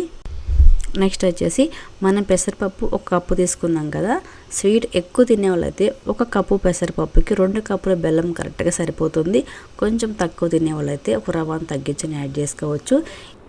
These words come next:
ఈ బెల్లంలోకి హాఫ్ కప్ వరకు వాటర్ యాడ్ చేసుకుని లైట్గా పాకం పట్టుకోవాలండి. just అంటే తీగ పాకం ఏం కాదు, బెల్లం మొత్తం కరిగే వరకు మాత్రమే పాకం పట్టుకుని మెత్తగా రుబ్బు పెట్టుకున్న ఈ పెసరపప్పులోకి యాడ్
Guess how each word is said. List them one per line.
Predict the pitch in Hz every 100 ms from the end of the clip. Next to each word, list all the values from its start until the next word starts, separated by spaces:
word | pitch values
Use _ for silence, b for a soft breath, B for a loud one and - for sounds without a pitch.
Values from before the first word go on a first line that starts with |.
| 240
ఈ | 226
బెల్లంలోకి | 190 175 170 156 151 - 220 302 440 - - _ 196
హాఫ్ | 202 -
కప్ | 202 190 175
వరకు | 160 - 185
వాటర్ | 160 147 160
యాడ్ | 156 147
చేసుకుని | 143 - 156 160 226 294 B B - 170
లైట్గా | 156 - 254 254 202
పాకం | 175 165 165
పట్టుకోవాలండి. | 160 - 165 156 147 151 226 247 170
just | 165 170
అంటే | 160 160 -
తీగ | 165 156 160
పాకం | 180 185 180
ఏం | 160 156
కాదు, | 151 180 170
బెల్లం | 151 147 165 151
మొత్తం | 175 170
కరిగే | 160 147 156 151
వరకు | 147 147 147 135
మాత్రమే | 143 - 170 185 185
పాకం | 143 - 160
పట్టుకుని | 151 - 151 196 311 B B B 180
మెత్తగా | 170 165 190 220
రుబ్బు | 196 170 170
పెట్టుకున్న | 165 160 - 151 156 - -
ఈ | 226 196
పెసరపప్పులోకి | 185 165 160 - 160 156
యాడ్ | 147